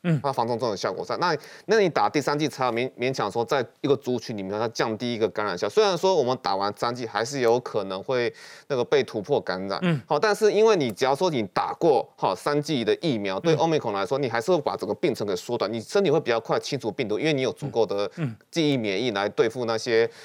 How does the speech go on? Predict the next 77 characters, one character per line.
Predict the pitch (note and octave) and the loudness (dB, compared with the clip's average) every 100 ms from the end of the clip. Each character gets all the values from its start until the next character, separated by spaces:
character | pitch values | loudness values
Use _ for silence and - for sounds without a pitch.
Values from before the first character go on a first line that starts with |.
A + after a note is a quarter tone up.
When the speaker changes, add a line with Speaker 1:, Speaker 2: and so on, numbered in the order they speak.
| - - | -20 0
Speaker 2:
的 | E3 | 0
记-， | D3+ D3+ | 0 -4
记 | E3+ | 0
忆 | C3 | 0
免 | A2 | 2
疫 | |
的 | A#2 | 0
抗 | - G#2+ | 0 -2
体 | |
来 | D3+ | 0
对 | C#3 | 0
付 | A2+ | 0
那 | A2 | 0
些 | A#2 | 0
病 | A2 C#3 G2 | 0 -2 -4
毒 | E2+ | -8
嘛。 | F2 F3+ | -4 0
Speaker 1:
嗯。 | D#3 | 0
Speaker 2:
好， | E2+ - - | -2 -8 -8
你 | C#3 | -2
可 | D3 | 2
以 | F3+ | 2
病 | E3+ - D#3 | 0 0 0
程 | C#3+ B2 | 0 -2
比 | A2+ | 0
较 | D3+ C#3+ B2+ - | 2 2 2 -2
缩 | - - F#3+ | -4 4 4
短 | F#3+ G#2+ | 4 -2
之 | A#2+ | -2
后， | C3+ A2+ G#2 | 0 2 0
你 | A#2 | -2
其 | C3+ | -2
实 | F3 | 2
就 | F#3+ | 2
减 | F3 - G2+ G2 | 2 0 0 0
低 | C3+ | 2
了 | C#3 | 2
你 | A2 | 2
传 | G2 A#2 | -4 -2
染 | A2+ | -2
给 | A2 F#2 | -2 -2
别 | G2+ | -2
人 | F#2+ | -2
的 | F#2+ | -4
机 | - G2 | -8 -6
会。 | G#2 G2 | -2 0
Speaker 1:
好， | B2 | 0
好， | A2+ G2+ - | -2 -4 -2
那 | E3+ | 0
对 | F3 | 0
不 | |
起， | - A#2+ | -2 -8
我 | C3 | -10
请 | - A2 | -10 -6
教 | C#3+ A#2 | -4 -4
你。 | - _ | -10 _
Speaker 2:
是。 | - C#3 - | -2 -2 2
Speaker 1:
<clears throat> | - E4 G3+ - _ _ _ _ _ _ _ _ _ | 6 6 6 2 _ _ _ _ _ _ _ _ _
这 | - | 2
也 | F#3+ | 2
是 | A#2+ | 2
专 | E3+ E3+ D#3 | -2 -2 0
家 | D#3 | -2
哦， | D3 B2+ - _ _ _ | -4 -6 -12 _ _ _
而 | F#3 | 0
且 | E3+ | 0
是 | D3+ | -2
国 | E3 D3+ | -2 0
民 | F3 | -2
党 | |
开 | A2 C#3 | -4 -6
记 | F3 | -6
者 | C3 G#2+ | -8 -8
会 | C#3 A#2+ | -6 -6
哦。 | G#2+ | -10
Speaker 2:
嗯。 | C3 - _ _ _ | -18 -20 _ _ _
Speaker 1:
哎， | - | -4